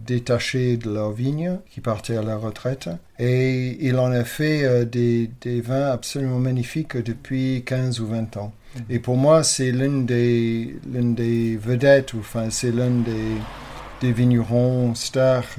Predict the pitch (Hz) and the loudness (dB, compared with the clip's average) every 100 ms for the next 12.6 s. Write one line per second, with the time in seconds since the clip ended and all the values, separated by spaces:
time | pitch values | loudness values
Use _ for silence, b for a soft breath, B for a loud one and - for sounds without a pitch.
0 | 107 - 107 117 120 113 110 104 101 - | -12 -12 -6 -2 -2 -2 -4 -6 -8 -14
1 | - 113 110 104 B B B B 131 123 | -14 -12 -12 -14 B B B B 2 4
2 | 123 123 156 123 120 117 127 - - 143 | 4 2 0 0 2 2 -2 -4 -4 0
3 | 139 131 127 120 151 147 135 123 127 123 | 4 4 2 0 -2 0 0 2 0 -2
4 | 160 143 160 - 135 120 - 131 139 175 | -6 -4 -2 -2 -4 -6 0 2 2 0
5 | - b b b - - 120 113 120 117 | -6 b b b -20 -8 -4 -2 0 0
6 | 113 117 120 143 160 - - - - - | 0 0 2 0 -4 -12 -18 -10 -6 0
7 | 131 123 117 131 135 127 - 117 - 131 | 2 4 6 8 6 4 -2 -6 -2 -4
8 | 117 123 - 120 117 131 139 143 120 110 | -2 -2 0 2 4 4 6 4 2 0
9 | 117 110 - 123 - 127 123 123 131 127 | -2 -2 -4 -4 -4 -2 0 2 2 0
10 | 120 104 - 110 127 120 123 127 139 139 | -2 -4 -10 -6 -4 -2 2 2 2 -2
11 | - - 120 120 117 110 123 123 131 123 | -12 -8 -4 -2 -4 -4 -4 0 0 0
12 | 120 - 160 160 - - | -4 -4 -4 -4 -8 -18